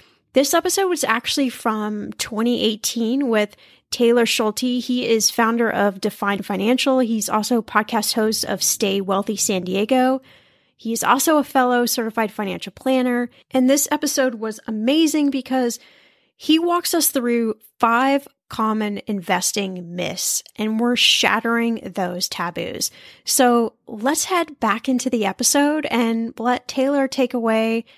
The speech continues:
and teach us all how to break down these investing taboos. So Taylor, it's always fun to have another certified financial planner on the podcast with me to,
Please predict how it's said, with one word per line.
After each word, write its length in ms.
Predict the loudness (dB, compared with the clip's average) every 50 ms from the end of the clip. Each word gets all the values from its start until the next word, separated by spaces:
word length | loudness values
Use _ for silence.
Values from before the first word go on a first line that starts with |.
| _ _ _ _
and 120 | -4 -4 -2
teach 240 | 0 0 2 2
us 160 | 4 4 4 2
all 380 | 2 2 2 0 0 -2 -4
how 280 | -6 -8 0 2 2 4
to 100 | 4 2
break 240 | 0 -2 -2 -2 -2
down 300 | -4 -4 -2 -4 -4 -6
these 240 | -6 -6 -6 -6
investing 580 | -6 -6 -8 -6 -4 -4 -4 -4 -4 -6 -6 -8
taboos. 640 | -6 -6 -6 -8 -6 -8 -12 -10 -8 -6 -6 -6 -6 -8 _ _ _ _ _ _ _ _ _ _ _ _ _
So 200 | -6 -6 -4 0
Taylor, 320 | 2 2 4 4 6 4
it's 260 | 4 4 2 0 0 0 2
always 580 | 4 4 6 6 6 6 4 4 4 2 0 0 -4
fun 460 | -10 -8 -2 0 2 2 2 2 0
to 80 | -2 0
have 220 | 2 0 0 0
another 520 | 0 0 0 0 2 2 2 4 2 2
certified 420 | 0 0 0 -2 0 2 2 2 2
financial 380 | 0 -2 -2 -2 -2 -4 -6
planner 340 | -6 -4 -4 -4 -2 -2 -2
on 200 | -2 -2 -2 -2
the 80 | -2 -6
podcast 680 | -4 -2 0 0 0 0 -2 0 0 0 0 -4 -4
with 300 | -4 -2 -2 -2 -2 -2
me 240 | -2 -2 0 -2 -2
to, 500 | -2 -2 -2 -2 -2 -2 -2 -4 -6